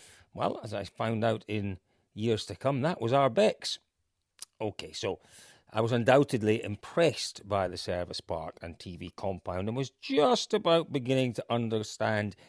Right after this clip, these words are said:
the intricacies of stage times and itineraries. But what I really wanted to see was some action.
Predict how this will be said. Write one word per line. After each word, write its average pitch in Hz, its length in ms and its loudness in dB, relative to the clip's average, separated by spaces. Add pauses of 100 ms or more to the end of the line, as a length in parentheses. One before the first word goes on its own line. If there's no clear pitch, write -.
(120)
the 117 160 -12
intricacies 117 800 0
of 87 80 -6
stage - 560 0
times 85 340 -8
and 95 140 -8
itineraries. 95 720 -2 (480)
But 104 100 -2
what 175 180 2
I 131 60 2
really 127 480 4
wanted 87 400 -6
to 85 80 -10
see 85 300 -8
was 80 140 -10
some 85 160 -8
action. 90 500 -4